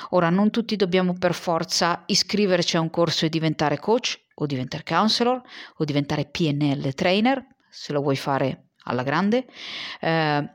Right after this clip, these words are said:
ora, non tutti dobbiamo per forza appoggiarci a, eh, un professionista nella relazione d'aiuto, non tutti dobbiamo per forza chiamare un coach, non tutti dobbiamo per forza chiamare un counselor,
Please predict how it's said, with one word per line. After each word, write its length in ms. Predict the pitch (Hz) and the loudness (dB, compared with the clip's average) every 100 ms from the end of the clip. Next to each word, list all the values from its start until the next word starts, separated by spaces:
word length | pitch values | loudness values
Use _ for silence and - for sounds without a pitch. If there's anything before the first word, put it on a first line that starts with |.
| - | -4
ora, 180 | 185 | 0
non 280 | 160 185 269 | 2 4 2
tutti 240 | 277 349 - | 0 -6 -2
dobbiamo 360 | 147 156 143 | 0 2 0
per 160 | 139 147 | 2 -2
forza 580 | - 175 156 - 156 156 - - - | 0 0 0 0 0 -2 -6 -12 -8
appoggiarci 760 | - - 156 160 151 - 180 | -4 -2 0 0 0 -2 0
a, 320 | 160 156 156 170 - - | 2 2 0 -2 -8 -6
eh, 300 | 156 147 - - | -2 0 0 0
un 100 | 196 | 0
professionista 760 | 190 185 175 190 180 165 - | 0 2 2 2 2 2 2
nella 280 | 170 165 156 | 2 4 2
relazione 500 | 156 151 147 - 156 | 2 0 -2 -2 0
d'aiuto, 540 | 147 147 190 240 277 277 - | 2 2 2 4 0 0 -6
non 160 | - 170 | 0 0
tutti 220 | 175 160 | 0 -2
dobbiamo 320 | 151 151 143 | 0 2 0
per 140 | 143 143 | 0 -2
forza 300 | 151 139 147 | -2 -4 -4
chiamare 280 | 139 135 | -4 -2
un 80 | 143 | -4
coach, 320 | 147 240 262 190 | 0 0 0 0
non 200 | 143 135 | 0 -2
tutti 240 | - - | -6 -8
dobbiamo 280 | 139 139 135 | -6 -4 -4
per 160 | - | -6
forza 300 | 147 - - | -8 -8 -8
chiamare 240 | - 139 135 | -4 -2 -2
un 80 | - | -2
counselor, 480 | 202 226 - 247 | -2 0 0 -2